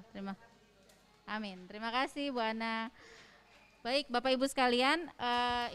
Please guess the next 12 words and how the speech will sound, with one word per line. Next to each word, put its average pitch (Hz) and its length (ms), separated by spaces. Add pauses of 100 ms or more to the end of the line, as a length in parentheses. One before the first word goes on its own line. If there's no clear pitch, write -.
ini 311 260
bagi 254 560
yang 262 160
belum 254 480
punya, 262 640 (960)
eh, 247 480
akun 349 240
ya, 285 220 (420)
belum 240 160
punya 240 240
akun 277 320
di, 247 320